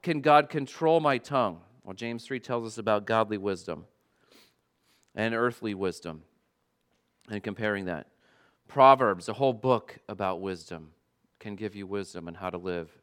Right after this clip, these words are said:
as a Christian. God will give you wisdom. Proverbs two is probably the normal way we get wisdom. We search for it. As for hidden treasure, buried treasure,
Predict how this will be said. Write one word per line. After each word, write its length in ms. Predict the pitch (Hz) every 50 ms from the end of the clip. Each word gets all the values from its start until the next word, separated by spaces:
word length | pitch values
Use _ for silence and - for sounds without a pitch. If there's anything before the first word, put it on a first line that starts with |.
| _ _ _ -
as 140 | 87 85
a 40 | 85
Christian. 460 | _ - 92 87 - - - 80 80 82 _ _ _ _ _ _ _ _ _ _ _ _ _ _ _ _ _ _ _ _ _ _ 101
God 280 | 110 107 117 131 135
will 100 | 143 147
give 220 | 123 123 139 127 127
you 120 | 131 123
wisdom. 500 | 117 123 127 120 - - 90 80 80 85 _ _ _ _ _ _ _ _ _ _ _ _ _ _ _ _ _ _ _
Proverbs 540 | - - 110 117 123 135 135 123 120 - -
two 440 | - - 139 139 143 147 151 143 139 _ _ _ _ _ _ _ _ _ -
is 100 | 101 -
probably 280 | - - 113 110 110
the 140 | 104 104 101
normal 420 | 95 98 104 107 113 120 127 120 113
way 160 | 117 113 113
we 140 | 113 113 101
get 180 | 107 110 -
wisdom. 520 | 95 104 101 92 87 - 85 78 85 85 _ _ _ _ _ _ _ _ _ _ _ _ -
We 120 | 85 85
search 360 | - - - 95 90 85 -
for 280 | - - - 80 76 65
it. 100 | 64 _ _ _ _ _ _ _ _ _ _ _ _ _ _ _ _ _ _ _ _ _ _ _ _ _ _ _ _ _ _ _ -
As 280 | 98 98 101 101 - -
for 240 | - 90 80 - - - -
hidden 400 | 101 95 101 98 92 95 92 95 _ _ _
treasure, 640 | _ - - - 87 87 82 - - - - - _ _ _ _ 98 95
buried 420 | - 95 98 98 92 85 78 76 73
treasure, 500 | - - 71 71 73 - - - -